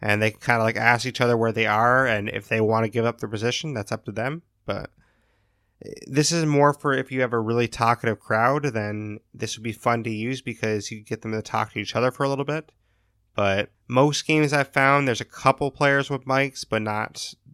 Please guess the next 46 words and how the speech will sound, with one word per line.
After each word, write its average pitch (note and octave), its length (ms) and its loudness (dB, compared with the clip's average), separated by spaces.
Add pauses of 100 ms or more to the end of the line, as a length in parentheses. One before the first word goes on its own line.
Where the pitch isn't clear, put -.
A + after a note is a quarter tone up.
(280)
enough A2+ 400 0
to - 180 -10
really G#2 300 -4
make G#2+ 260 -10
this G#2 120 -14
power G#2+ 300 -4
warranted. G2 400 -12 (100)
Because G#2 460 -6 (360)
if, - 440 -2
you B2+ 100 -2
know, A#2 320 4
you A#2 140 0
went B2+ 140 2
into C#3 140 -4
a C3+ 60 0
game C3 200 0
with A#2+ 120 0
ten B2+ 240 -2
people, B2+ 520 -2
all A#2+ 280 4
ten B2+ 240 2
of A#2+ 60 -2
them A#2+ 180 2
are A#2 40 0
using A#2 280 -4
mics A#2 240 -2
and A2+ 100 -8
talking, B2 500 -2 (320)
I C3+ 100 4
probably F3+ 320 0
would C3 220 -2
use G2+ 140 -8
this G2 120 -10
power, G2 260 -4
honestly, G#2 360 -6
because G2 360 -8 (300)
it's - 240 -2
just C#3+ 240 -6
fun B2 240 4
to B2 60 -2
hear A#2+ 240 0
them A#2 160 -2
interact A2+ 440 0
with A2 120 -6
each G#2 240 -8
other C#3+ 360 0